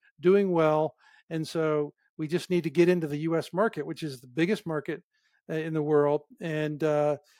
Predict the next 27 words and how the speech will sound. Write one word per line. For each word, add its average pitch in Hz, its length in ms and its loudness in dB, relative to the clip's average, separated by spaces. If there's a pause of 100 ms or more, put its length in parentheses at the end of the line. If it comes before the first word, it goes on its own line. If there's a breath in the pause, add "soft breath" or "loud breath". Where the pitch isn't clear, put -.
(140)
and 156 120 -6
there's 151 160 -2
a 151 60 2
lot 160 460 2
of 160 160 -2 (240)
interest 175 640 -2
by 170 200 0
U 165 320 -2
S 175 180 -2
patients 180 640 -6
that 156 120 -2
are 151 80 -6
suffering 202 420 -4
from 151 200 -12
cervical 160 580 -4 (400)
degenerative 165 380 0
disc 185 160 2
disease 151 320 -4
that 160 80 -6
are 151 80 -4
calling 202 520 2 (240 soft breath)
me, 190 260 0
sending 190 420 -2
the 170 80 -6
company 185 480 -4
emails 160 260 -4
saying, 156 240 -6